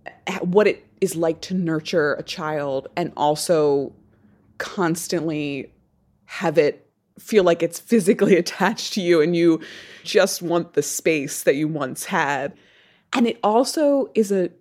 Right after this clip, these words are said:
novel that manages to say, like, motherhood is extremely difficult. It can absolutely crush your identity. And it's also completely absurd. Things you do and say and the way you behave with your children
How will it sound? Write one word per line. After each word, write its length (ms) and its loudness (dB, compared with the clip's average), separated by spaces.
novel 340 4
that 120 2
manages 520 0
to 100 -6
say, 340 2
like, 200 -2
motherhood 560 -2
is 160 -6
extremely 880 0
difficult. 600 0
It 140 6
can 240 0
absolutely 600 4
crush 420 0
your 100 2
identity. 680 -2
And 140 4
it's 120 0
also 880 4
completely 600 0
absurd. 680 -6
Things 260 0
you 80 -8
do 400 2
and 180 -4
say 540 0
and 120 -4
the 40 -6
way 120 0
you 100 -2
behave 400 -6
with 120 -10
your 100 -6
children 600 -6